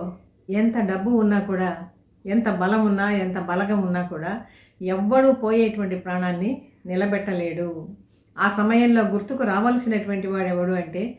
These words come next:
గోవిందుడు అని చెప్పి చెప్తూ ఉన్నారు. అంటే కాశీవాసం చేస్తూ అక్కడ ఈశ్వర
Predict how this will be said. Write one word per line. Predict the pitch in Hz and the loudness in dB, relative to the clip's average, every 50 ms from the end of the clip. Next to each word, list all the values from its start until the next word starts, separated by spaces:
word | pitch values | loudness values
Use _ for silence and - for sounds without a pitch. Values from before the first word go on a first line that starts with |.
| _ _ _ _ _ - | _ _ _ _ _ -18
గోవిందుడు | 165 156 175 185 196 202 202 196 180 175 170 160 170 175 185 196 190 175 165 160 156 - - - - _ _ _ _ _ _ | -6 -2 0 2 2 2 2 2 0 0 -2 -2 -2 0 0 0 0 -2 -2 -6 -10 -14 -16 -18 -20 _ _ _ _ _ _
అని | 175 190 190 180 170 175 | -4 -2 -2 -2 -2 -4
చెప్పి | 180 175 214 262 339 - - - _ _ - - | -4 -4 -6 -6 -6 -8 -12 -20 _ _ -12 -10
చెప్తూ | 196 185 - - 202 196 | -8 -8 -6 -4 -2 -2
ఉన్నారు. | 180 175 180 180 180 - - - _ _ _ _ _ _ _ _ _ _ _ _ _ _ _ _ _ _ _ _ _ _ _ - | -2 -2 -2 -4 -4 -4 -8 -16 _ _ _ _ _ _ _ _ _ _ _ _ _ _ _ _ _ _ _ _ _ _ _ -10
అంటే | 180 180 208 220 269 285 269 - - - _ _ _ _ _ _ - | -4 -2 0 0 0 -2 -4 -10 -14 -20 _ _ _ _ _ _ 2
కాశీవాసం | 214 233 262 262 294 285 269 269 254 240 247 254 233 | 4 4 4 4 2 0 2 2 2 2 2 2 2
చేస్తూ | 214 220 208 202 - - 240 320 349 302 233 - - _ _ _ - | 2 2 0 -2 -2 -4 -6 -6 -4 -6 -8 -10 -12 _ _ _ -8
అక్కడ | 202 - 226 | -4 -2 0
ఈశ్వర | 220 202 220 240 240 - 277 269 262 | 2 4 4 2 2 2 2 2 4